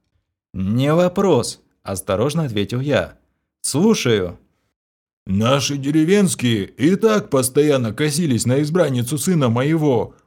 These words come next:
Speaker 2: а теперь и вовсе заклюют ее. Не позволь этому свершиться. Укажи на настоящую убийцу. Всеми богами тебя заклинаю».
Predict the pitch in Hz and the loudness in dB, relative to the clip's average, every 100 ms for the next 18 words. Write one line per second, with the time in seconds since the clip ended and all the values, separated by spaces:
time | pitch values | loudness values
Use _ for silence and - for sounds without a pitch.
0 | - 135 214 214 196 180 165 214 190 165 | -8 0 2 2 2 -2 2 2 4 4
1 | 139 208 220 - 143 123 127 185 208 147 | 2 2 0 0 0 0 0 2 4 2
2 | 135 160 170 104 - _ _ _ - 104 | 0 0 0 0 -4 _ _ _ -6 -2
3 | 120 127 151 160 151 170 196 151 113 123 | 0 0 0 0 0 4 4 4 2 0
4 | 127 113 113 110 147 - 196 117 - 101 | 0 0 -2 -2 -4 -2 -2 0 -2 -2
5 | 92 - _ _ 117 135 185 196 208 208 | -4 -10 _ _ -2 0 2 4 4 4
6 | 196 190 - 214 220 190 - 180 196 202 | 4 2 4 2 4 0 0 0 2 4
7 | 202 160 - 120 95 - _ - - 117 | 2 2 0 0 -2 -6 _ -10 -4 0
8 | 160 196 202 202 175 202 175 120 180 208 | 4 4 6 4 4 2 2 2 4 4
9 | 196 180 196 190 185 165 160 185 185 185 | 4 2 2 4 2 2 0 2 2 2
10 | 147 120 104 87 | 2 0 -2 -6